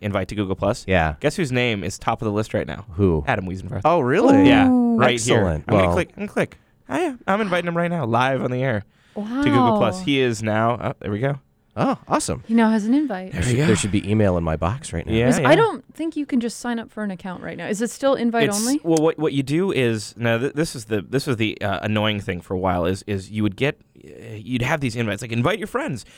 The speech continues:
Speaker 1: and you'd click it, and it would send them an email that would send them the link to,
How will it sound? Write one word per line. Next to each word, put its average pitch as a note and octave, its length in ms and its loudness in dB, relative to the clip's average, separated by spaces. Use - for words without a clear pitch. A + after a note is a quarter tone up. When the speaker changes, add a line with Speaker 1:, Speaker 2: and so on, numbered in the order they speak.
Speaker 1:
and B2 140 -2
you'd A#2 100 -4
click - 240 -6
it, G2+ 160 -4
and A#2 100 0
it B2+ 60 0
would A2+ 120 0
send F3+ 240 -2
them D#3+ 120 0
an - 100 -8
email A2 480 0
that G#2+ 160 0
would G2+ 180 -4
send A#2+ 240 -4
them A2 140 -2
the G#2 100 -2
link G#2 260 -4
to, G2 280 -2